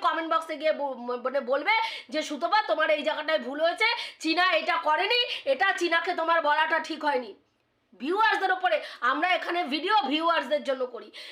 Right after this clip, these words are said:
ভিউয়ার্সদের জন্য করি। ভিউয়ার্সরা কোনটা ঠিক মনে করছে, কোনটা ভুল মনে করছে, তাদেরকে বুঝতে দে।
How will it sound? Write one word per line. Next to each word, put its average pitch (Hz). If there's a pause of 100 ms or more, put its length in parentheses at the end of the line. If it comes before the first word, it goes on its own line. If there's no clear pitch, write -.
(160)
ভিউয়ার্সদের 480
জন্য 427 (120)
করি। 392 (400)
ভিউয়ার্সরা 494 (380)
কোনটা 392 (200)
ঠিক 392 (100)
মনে 427
করছে, 427 (120)
কোনটা 339 (120)
ভুল 349
মনে 403
করছে, 415 (120)
তাদেরকে 403
বুঝতে 415
দে। 403